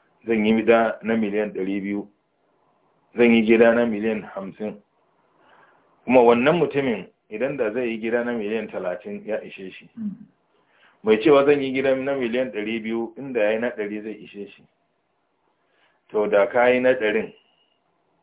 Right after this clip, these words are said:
Speaker 1: maimakon ka yi na ɗari biyu, kai baka zauna da wani abu ba, kai baka taimaka wa bayan Allah ba.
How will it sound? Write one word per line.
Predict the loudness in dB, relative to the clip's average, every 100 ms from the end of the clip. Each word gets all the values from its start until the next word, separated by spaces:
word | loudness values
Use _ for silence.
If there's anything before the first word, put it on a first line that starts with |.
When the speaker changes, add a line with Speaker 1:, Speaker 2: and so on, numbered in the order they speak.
| _ _ _ 4
Speaker 1:
maimakon | 6 6 6
ka | 6
yi | 4
na | 4
ɗari | 2 0 0
biyu, | -2 -2
kai | -4 -6
baka | -6 -6
zauna | -6 -6 -4
da | -6 -6
wani | -8
abu | -8 -8 -6
ba, | -6 -8 -14 -10
kai | -8
baka | -8 -8
taimaka | -8 -6 -2
wa | 0
bayan | 2 0 -2
Allah | -4 -4 -2
ba. | -2